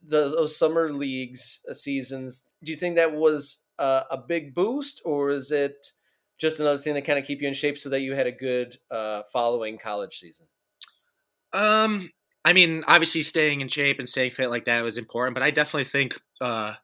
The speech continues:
Speaker 2: playing with different players, like, uh, and, and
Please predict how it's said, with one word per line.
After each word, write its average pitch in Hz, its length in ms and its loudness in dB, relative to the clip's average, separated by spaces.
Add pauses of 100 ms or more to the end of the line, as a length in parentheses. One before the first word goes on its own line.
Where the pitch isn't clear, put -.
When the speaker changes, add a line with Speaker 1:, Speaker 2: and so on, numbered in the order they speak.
(320)
Speaker 2:
playing 135 280 -2
with 127 140 -2
different 131 300 -4
players, 123 760 0 (240)
like, - 340 -12 (560)
uh, 104 560 -2
and, 107 440 -6 (100)
and 120 260 -8